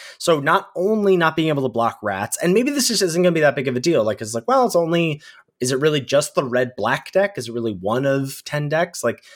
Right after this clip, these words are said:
'cause red and black, that's where the rat tokens are. Red and black, that's where rat out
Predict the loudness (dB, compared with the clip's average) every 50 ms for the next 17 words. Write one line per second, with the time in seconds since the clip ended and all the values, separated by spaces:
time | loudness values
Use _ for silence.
0 | -20 _ _ -6 0 2 2 2 2 2 0 -2 0 0 0 2 0 0 -2 -4
1 | -6 -6 -4 -4 -2 0 0 -2 -2 -4 -6 -6 -6 -6 -4 0 0 0 2 2
2 | 2 2 2 0 0 2 2 2 0 0 -2 -4 -4 -2 -2 -4 -4 -2 -2 -2
3 | -2 -4 -4 -4 -2 0 0 0 -2 -4